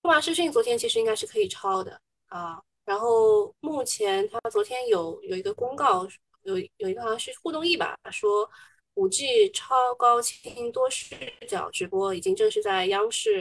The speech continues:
A P P当中使用。昨天抄这个是比较准的，其他的都看不，看不懂啊。九安医疗现在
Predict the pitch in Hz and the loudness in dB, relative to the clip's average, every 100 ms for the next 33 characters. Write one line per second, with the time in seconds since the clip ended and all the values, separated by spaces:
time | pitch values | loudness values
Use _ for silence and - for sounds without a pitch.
0 | 180 214 - - 214 208 214 - - - | 0 -4 -4 -6 -2 2 2 0 -4 -8
1 | 185 - _ _ _ _ 214 262 269 - | -10 -12 _ _ _ _ 2 2 0 2
2 | 262 302 254 - - _ _ _ - - | 2 2 -6 -8 -14 _ _ _ -20 -20
3 | - - - 185 175 185 _ _ _ _ | -20 -12 -6 -6 -6 -12 _ _ _ _
4 | - 180 233 247 - 190 - 359 - _ | -12 -2 0 0 -2 -6 -6 -16 -18 _
5 | - 226 262 294 226 202 - - 214 247 | -8 -6 -4 0 0 0 -4 -4 -4 -4
6 | 226 - - 277 247 - - - _ - | -8 -10 -8 -6 -4 -6 -8 -18 _ -20
7 | - - - _ _ - 220 233 277 285 | -20 -20 -20 _ _ 0 2 4 0 2
8 | 202 214 208 - _ _ - 466 427 427 | 4 4 0 -6 _ _ -6 0 0 0
9 | 427 403 381 349 | 0 0 -2 -4